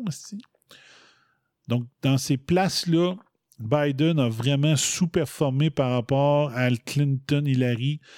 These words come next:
sauf à Milwaukee, Détroit, Atlanta et Philadelphie.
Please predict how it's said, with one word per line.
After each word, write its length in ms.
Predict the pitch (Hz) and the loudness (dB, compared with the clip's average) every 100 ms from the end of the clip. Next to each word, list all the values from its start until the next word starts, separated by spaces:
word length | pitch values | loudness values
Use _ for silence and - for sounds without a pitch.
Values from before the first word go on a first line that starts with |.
| - - _ _ _ - - _ _ _ _ _ _ _ _ _ _ - | -20 -20 _ _ _ -20 -20 _ _ _ _ _ _ _ _ _ _ -10
sauf 760 | - - - 180 180 - - - | -4 0 2 0 -2 -10 -14 -4
à 140 | 156 143 | 0 2
Milwaukee, 680 | 160 156 147 135 - 170 | 4 4 4 2 0 -2
Détroit, 440 | 147 139 - 143 151 | 0 -2 0 0 0
Atlanta 360 | - 131 120 | 2 0 0
et 60 | 139 | -2
Philadelphie. 840 | - 120 110 135 - - - - | 0 0 0 -2 -6 -14 -16 -18